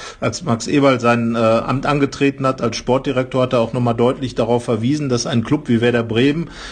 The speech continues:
mit der Konstanz in der personellen, im personellen Bereich, aber auch mit dem sportlichen Ansatz ein ganz klares System zu haben und klare sportliche, äh, Leitplanken, wie er gesagt hat, zu haben, immer das Vorbild war. Aber inzwischen ist, glaube ich, ich weiß nicht, wie das in Bremen gesehen wird, aber schon so ein, äh, gewisser Überholprozess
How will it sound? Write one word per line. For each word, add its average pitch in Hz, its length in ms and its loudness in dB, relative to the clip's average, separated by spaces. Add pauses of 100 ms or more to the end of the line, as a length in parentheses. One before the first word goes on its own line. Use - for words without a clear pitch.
(100)
mit 139 160 0
der 143 100 4
Konstanz 127 680 -2
in 123 160 -2
der 120 100 2
personellen, 123 640 0
im 120 140 -4
personellen 123 500 2
Bereich, 135 400 2
aber 117 160 0
auch 131 240 0
mit 131 180 -2
dem 123 160 2
sportlichen 127 560 0
Ansatz 135 380 0
ein 117 60 -6
ganz 131 200 0
klares 127 440 2
System 135 400 0
zu 139 180 0
haben 131 260 2
und 117 160 -2
klare 131 460 2 (300)
sportliche, 139 580 0
äh, 120 500 4
Leitplanken, 135 680 0
wie 135 80 2
er 131 120 4
gesagt 127 380 0
hat, 127 140 -2
zu 127 160 0
haben, 131 340 0
immer 156 240 2
das 131 160 2
Vorbild 143 440 0
war. 143 120 4
Aber 135 160 2
inzwischen 147 380 -2
ist, - 160 -6
glaube 147 240 4
ich, 147 140 -4
ich - 340 -16
weiß 127 120 2
nicht, 131 120 -4
wie 131 40 4
das 123 160 2
in 123 120 -2
Bremen 135 340 2
gesehen 143 400 2
wird, 143 220 4
aber 123 180 2
schon 143 320 2
so 135 80 4
ein, 135 180 2
äh, 131 540 4
gewisser 131 320 2
Überholprozess 123 800 2